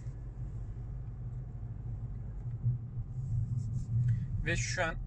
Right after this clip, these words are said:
aküyü şarj ediyor arkadaşlar. Tabii şunu da belirteyim arkadaşlar. Şehir içinde biliyorsunuz elli ve altmış kilometre civarlarına kadar bu araç elektrikte gidiyor. Hibrit olduğu için.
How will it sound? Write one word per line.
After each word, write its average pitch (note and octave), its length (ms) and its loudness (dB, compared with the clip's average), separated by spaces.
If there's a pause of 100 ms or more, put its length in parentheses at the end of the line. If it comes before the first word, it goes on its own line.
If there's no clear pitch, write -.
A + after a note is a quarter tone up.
aküyü D#3 300 -2
şarj C#3+ 280 0
ediyor A#2 260 -4
arkadaşlar. A2+ 480 -6 (4000)
Tabii F#3 180 4
şunu F#3+ 300 0
da F#3 140 6
belirteyim F3 440 0
arkadaşlar. D3 560 0 (220)
Şehir E3 400 0
içinde E3 400 0
biliyorsunuz E3 560 0
elli D#3+ 460 0
ve D#3 120 -2
altmış - 300 -10
kilometre D#3+ 440 2
civarlarına D#3 500 2
kadar E3 240 0 (760)
bu D3+ 200 4
araç E3 380 2 (160)
elektrikte D#3 600 0
gidiyor. B2 300 -2 (680)
Hibrit C3+ 340 -2
olduğu C3 320 -4
için. E3+ 280 -2